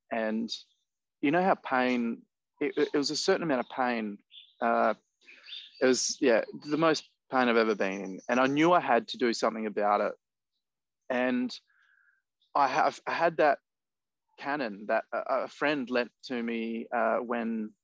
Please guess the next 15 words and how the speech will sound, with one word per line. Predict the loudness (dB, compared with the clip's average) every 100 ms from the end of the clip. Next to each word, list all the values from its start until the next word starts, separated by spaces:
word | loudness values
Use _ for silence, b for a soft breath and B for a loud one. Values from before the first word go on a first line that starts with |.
| _
I | 2
left | 4 2 0
Europe. | 4 4 4 0 _ _ _
So | -2 0
I | 0
started | 0 2 4 4 -2 _
ch-, | -16 -16 -10
two | -2 0
things | 0 -2 0
that | 0 0
helped | -4 -6
me | -14 -14 -14 _ _ _ _ _ _ _ -8
ex-, | -6 -6 -12 -12
like, | -12
hugely. | -6 -2 0 0 0 0 -4